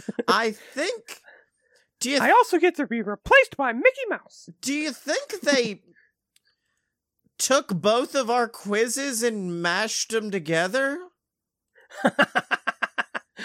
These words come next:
Speaker 1: I, that would be weird.
Speaker 2: 'Cause, like, you didn't <laughs> say that much about movies, but I did.
Speaker 1: I did say, like, movie shirt,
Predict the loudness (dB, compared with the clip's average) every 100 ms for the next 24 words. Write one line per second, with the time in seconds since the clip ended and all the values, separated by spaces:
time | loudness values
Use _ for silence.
0 | -12 -12 -8 -6 -6 -4 -4 -4 -4 -4
1 | -4 -4 -4 -8 -4 -2 0 0 0 0
2 | -2 -2 0 -2 -4 -2 -2 4 4 4
3 | 2 2 0 -2 -2 -2 -4 0 0 0
4 | -2 -4 -4 -6 -4 -6 -4 0 2 2
5 | 0 -2 0 0 0 0 2 2 2 0
6 | 2 2 2 -4 -4 -4 -2 -2 -2 -4